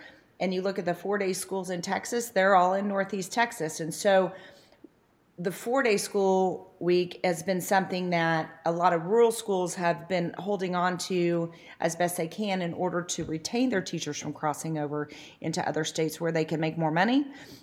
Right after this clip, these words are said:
and they can have that four-day schedule. So I, I don't think that rural is, I'm sure we all have our different, um,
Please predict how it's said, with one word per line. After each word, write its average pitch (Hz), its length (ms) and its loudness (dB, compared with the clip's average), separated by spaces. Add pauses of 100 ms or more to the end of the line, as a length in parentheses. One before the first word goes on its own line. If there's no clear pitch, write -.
(180)
and 165 300 0
they 160 100 4
can 165 160 -4
have 165 180 0
that 170 180 -6
four-day 151 280 -4
schedule. 165 440 -2
So 175 300 2
I, 214 300 4
I 226 120 10
don't - 240 4
think 208 240 -2
that 175 180 4
rural 220 520 6
is, 175 600 4 (920)
I'm 190 80 -2
sure 226 180 2
we 214 120 8
all 196 140 12
have 202 180 6
our 185 120 6
different, 190 720 0 (600)
um, 156 460 4